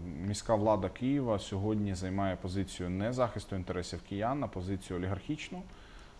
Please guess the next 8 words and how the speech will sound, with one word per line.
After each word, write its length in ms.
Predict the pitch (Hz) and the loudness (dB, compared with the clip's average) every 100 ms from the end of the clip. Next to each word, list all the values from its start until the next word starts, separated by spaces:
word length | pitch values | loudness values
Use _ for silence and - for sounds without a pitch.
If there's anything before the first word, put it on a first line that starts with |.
| - | -6
позицію 600 | - 98 117 117 - 107 101 | 0 2 4 2 2 2 4
захисту 1040 | 107 110 110 101 - - 98 95 92 87 | 6 6 4 -4 -2 2 4 4 4 0
корупційних 520 | - 104 - 110 98 - | 0 -2 0 2 0 0
схем. 220 | - - - - - - - - - - | -6 -10 -12 -16 -18 -18 -18 -16 -16 2
Поясню. 400 | 123 123 - 78 - - | 2 4 0 -4 -6 -12
Е, 40 | - 87 80 82 | -6 -4 -2 -4
насправді, 600 | 98 - 175 160 143 135 | -4 2 2 4 4 4
е, 140 | 117 | 4